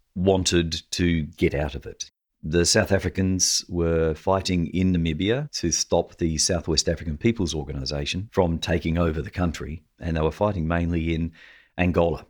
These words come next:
And then the U N resolution that called for the peacekeeping operation was actually agreed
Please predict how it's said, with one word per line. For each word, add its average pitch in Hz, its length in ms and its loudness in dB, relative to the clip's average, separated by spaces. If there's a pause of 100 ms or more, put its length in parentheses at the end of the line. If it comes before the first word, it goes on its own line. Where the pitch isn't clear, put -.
(140)
And 92 100 2
then 92 300 2
the 95 560 2
U 104 360 2
N 107 140 4
resolution 90 680 2
that 78 160 -6
called 127 320 2
for 92 100 2
the 82 60 2
peacekeeping 71 580 -6
operation 71 680 -8
was 90 800 2 (100)
actually 90 360 0
agreed 98 520 2